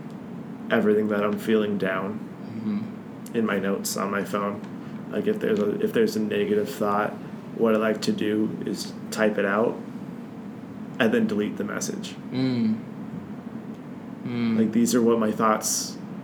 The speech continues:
Speaker 1: were, but that's not who I am.
Speaker 2: Yeah. That's beautiful.
Speaker 1: Thank you.
Speaker 2: It's really cool.
Speaker 1: This became way less about the movie and more just about our personal attachment to it, but that's,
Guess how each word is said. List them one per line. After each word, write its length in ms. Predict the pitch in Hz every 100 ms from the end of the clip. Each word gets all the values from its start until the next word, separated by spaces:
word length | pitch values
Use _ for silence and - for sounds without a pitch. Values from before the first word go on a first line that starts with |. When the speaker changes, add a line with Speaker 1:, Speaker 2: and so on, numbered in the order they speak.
| - -
Speaker 1:
were, 560 | 113 117 110 104 101 - - - - - - - - - - -
but 80 | 117
that's 200 | 113 107
not 200 | 123 101
who 160 | 95 107
I 100 | 98
am. 440 | - - - - -
Speaker 2:
Yeah. 280 | - - - - - - - -
That's 160 | - 110
beautiful. 540 | 98 95 90 80 - - - - - - - - - - - - - - -
Speaker 1:
Thank 260 | 110 -
you. 140 | - - - - - - - - - -
Speaker 2:
It's 100 | -
really 180 | 95 -
cool. 340 | - 98 90 - - - - - - - -
Speaker 1:
This 180 | - 110
became 560 | - - 135 147 127 110
way 140 | 110
less 320 | 107 107 107
about 380 | 110 104 101 -
the 60 | 110
movie 440 | 104 107 104 98
and 400 | 95 92 92 107
more 240 | 110 95 98
just 220 | - -
about 220 | 107 98
our 100 | 101
personal 460 | 98 107 - 117 113
attachment 520 | - 104 101 110 107
to 160 | 104 101
it, 160 | - -
but 220 | 104 -
that's, 340 | - 98 -